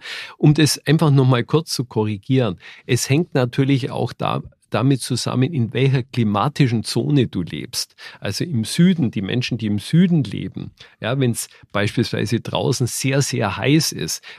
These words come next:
dann geht natürlich automatisch der Appetit auch zurück. Und deswegen essen die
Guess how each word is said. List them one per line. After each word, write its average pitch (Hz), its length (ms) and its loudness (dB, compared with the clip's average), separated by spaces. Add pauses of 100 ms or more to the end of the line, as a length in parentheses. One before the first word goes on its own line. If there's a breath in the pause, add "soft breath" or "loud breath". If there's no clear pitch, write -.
(100 loud breath)
dann 107 220 -4 (100)
geht 139 180 2
natürlich 120 480 0
automatisch 120 720 -2
der - 180 -2 (220)
Appetit 113 500 -2
auch 85 220 -4
zurück. - 420 -8
Und 98 160 -6
deswegen 127 400 0
essen 127 360 0
die 127 260 2